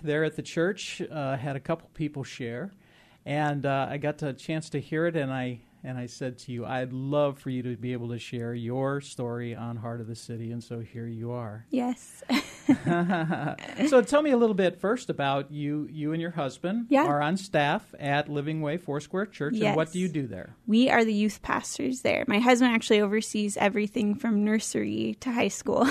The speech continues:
Speaker 2: <laughs> but my involvement is mainly with middle school and high school.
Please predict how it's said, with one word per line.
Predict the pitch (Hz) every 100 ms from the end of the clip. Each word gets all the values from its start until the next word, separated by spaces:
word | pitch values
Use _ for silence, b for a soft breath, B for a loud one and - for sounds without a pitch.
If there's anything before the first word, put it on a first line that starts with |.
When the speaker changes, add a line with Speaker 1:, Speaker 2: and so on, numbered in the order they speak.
| -
Speaker 2:
<laughs> | -
but | 226 -
my | 214 220 233
involvement | 233 220 220 202 247 -
is | 233
mainly | 220 233 247
with | 214 226 - -
middle | 202 202
school | - -
and | 247
high | -
school. | - - -